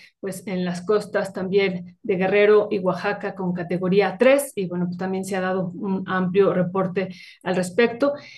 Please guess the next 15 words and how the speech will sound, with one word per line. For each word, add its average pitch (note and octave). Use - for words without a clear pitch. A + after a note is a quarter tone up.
Y G#3+
bueno, G3
en G#3
unos B3+
momentos A3+
también G3+
el F#3+
periodista F#3
Ernesto F#3+
Ledesma, F#3+
que F#3+
acudió F#3+
a F#3+
Palacio F#3
Nacional, G3+